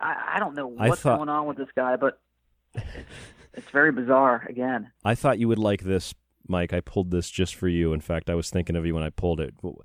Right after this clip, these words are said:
Speaker 2: what, what, what, <laughs> what was, what's your favorite Joe Biden saying? "Come on, man." Right?
Speaker 1: Yeah, "Come on, man."
Speaker 2: All right, so listen. With his sympathy for Obama and then this clip, I'm pretty sure this guy's like, he's definitely voting Democrat. Listen to this.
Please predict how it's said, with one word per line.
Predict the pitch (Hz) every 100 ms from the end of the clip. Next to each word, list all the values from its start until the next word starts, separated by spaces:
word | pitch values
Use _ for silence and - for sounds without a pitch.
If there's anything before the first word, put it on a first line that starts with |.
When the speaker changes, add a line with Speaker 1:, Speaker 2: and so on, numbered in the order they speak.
| _ _ _
Speaker 2:
what, | 110 123
what, | 120 120
what, | 110 117
<laughs> | 104 107 131
what | 113
was, | 139 123
what's | 110 -
your | 147
favorite | 123 120 110 90
Joe | 98 92
Biden | 95 98 101 104 - -
saying? | - 98 101 104
"Come | 98 98
on, | 104
man." | 101 101 110 _ _ _ _ _ _ _ _ _ - -
Right? | 92 107
Speaker 1:
Yeah, | 147 139
"Come | 113 -
on, | 214 139
man." | 147 190 208 -
Speaker 2:
All | -
right, | 92
so | -
listen. | 101 110 - 95 - _
With | 107 110 -
his | 160 -
sympathy | - 131 143 135 139
for | 135 110
Obama | 98 87 95 104 123 143 - _ _ _ -
and | 101
then | 98 101
this | 113 -
clip, | - 101 117 -
I'm | 104
pretty | 127 131
sure | - 113
this | 104 101
guy's | - 98 95 92
like, | 87 82 -
he's | - 98
definitely | 85 107 110 113 98 98
voting | 85 95 92 90
Democrat. | 85 85 80 80 73
Listen | 87 - 78
to |
this. | 71